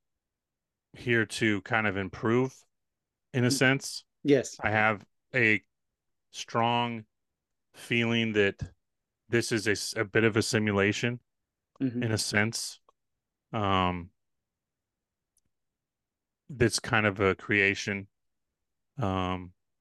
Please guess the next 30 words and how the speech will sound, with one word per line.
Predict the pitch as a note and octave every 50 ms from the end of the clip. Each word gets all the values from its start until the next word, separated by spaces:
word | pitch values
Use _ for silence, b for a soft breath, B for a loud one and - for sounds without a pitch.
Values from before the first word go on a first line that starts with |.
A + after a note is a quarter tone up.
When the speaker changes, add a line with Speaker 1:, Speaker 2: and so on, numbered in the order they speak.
| - -
Speaker 1:
consciousness, | - A2+ G#2 G#2 - A#2 G#2 - - G#2+ G2+ F#2+ - - - -
you | A#2 A2 G2+
know, | F#2 F2+ F2 E2+ - _ _ _ _ _ _ _ -
as | - A#2+ A#2 A2
science, | - - D3+ D3 D3 C#3+ C3 G#2+ -
it | A2+
gets | G2+ A#2 A2 G2+ - A2+ G2+
more | G#2 G#2 G#2 G2+
advanced. | G2 F2+ F2+ G2+ G2 G2+ G2+ G2 - -
You | B2+ B2+
have | C3 B2 A2+ -
to, | - A2+ G#2 G2+ G2 - _ _ _ _ _ _ _ _ _ _ _ _ - -
you | A2+ G#2
know, | G2+ F#2+ F#2 G2 - _ _ _ _ _ _ -
chew | - - - C3 A#2+
the | A2+
meat | G#2 G#2 G#2+ A2 G#2
and | G#2 -
spit | - - A2+
out | G#2+ G2+ F#2+
the | F#2 F#2
bones, | F2+ G2+ G2+ G2+ G2+ G2 -
so | - A2 G2+
to | G2 F2+
say, | - - G2+ F#2+ F#2
when | F#2 F#2+ F#2+ F#2
it | F#2
comes | - G#2+ G#2 G2+ G2 G#2
to | F#2+
science | - - G#2+ G2+ G2 F#2+ G2 F#2+ - - - -